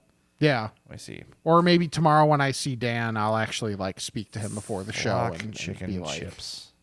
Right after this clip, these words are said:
Speaker 1: "Where'd you get those, jerk?"
Speaker 2: I'm looking.
Speaker 1: And I'll ma-, definitely make sure to call him
Speaker 2: Oh,
Speaker 1: a jerk.
Speaker 2: I'm not paying thirty-three dollars for a freaking fifty pack. I want one bag.
Speaker 1: F-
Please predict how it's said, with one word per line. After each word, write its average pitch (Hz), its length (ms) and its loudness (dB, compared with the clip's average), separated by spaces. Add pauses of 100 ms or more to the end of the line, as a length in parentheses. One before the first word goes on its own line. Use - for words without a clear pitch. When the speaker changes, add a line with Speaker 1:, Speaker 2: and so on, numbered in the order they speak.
(140)
Speaker 1:
"Where'd 107 240 -8
you 113 60 -10
get 110 180 -6
those, 98 240 -6
jerk?" 92 400 -6 (1400)
Speaker 2:
I'm 87 140 -10
looking. 110 200 -6
Speaker 1:
And 127 80 0
I'll 113 160 -2 (200)
ma-, 127 340 -2
definitely 135 380 0
make 117 180 -6
sure 123 160 -2
to 107 80 -6
call 110 220 0
him 110 80 4
Speaker 2:
Oh, 101 60 0
Speaker 1:
a 95 40 -6
jerk. 95 340 -8
Speaker 2:
I'm 240 60 -8
not 254 300 -8
paying 147 260 -6
thirty-three 117 680 -2
dollars 98 440 4
for 95 220 -4
a 87 40 -2
freaking 92 600 -4 (840)
fifty 127 400 -4
pack. - 640 -6
I 147 60 4
want 170 180 2
one 160 240 2
bag. 135 480 4 (1500)
Speaker 1:
F- - 80 -12